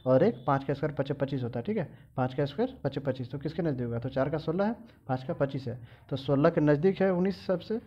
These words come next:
ठीक है। पच्चीस से बहुत ज़्यादा दूर हो जाएगा, तो जो नज़दीक है उसको लिख लेना, फिर प्लस करना, क्योंकि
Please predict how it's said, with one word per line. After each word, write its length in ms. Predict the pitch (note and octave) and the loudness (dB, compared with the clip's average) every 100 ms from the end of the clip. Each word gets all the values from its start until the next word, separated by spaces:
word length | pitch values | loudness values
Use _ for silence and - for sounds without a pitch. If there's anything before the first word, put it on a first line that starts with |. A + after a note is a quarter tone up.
| - | -4
ठीक 100 | A#3 | -2
है। 100 | E3+ - | 0 4
पच्चीस 280 | C#3+ F3+ F3 | 4 2 -2
से 80 | F3 | 2
बहुत 220 | D#3 D#3+ | 4 6
ज़्यादा 200 | D#3 E3+ | 6 6
दूर 120 | E3 | 4
हो 60 | E3 | 2
जाएगा, 220 | E3+ G#3+ - - - | 2 -2 -12 -20 -10
तो 80 | C#3 | -6
जो 200 | B2+ D#3+ | 0 2
नज़दीक 280 | D3+ C#3+ F3 | 4 2 2
है 60 | E3+ | 0
उसको 160 | E3 | 0
लिख 100 | D#3+ | -2
लेना, 200 | D#3+ F3 | 0 -2
फिर 140 | F3 D#3+ | -2 -4
प्लस 260 | C#3 C3 | 0 0
करना, 240 | C3 A#2+ A#2+ | 0 -2 -2
क्योंकि 280 | C#3 A3+ | -2 -2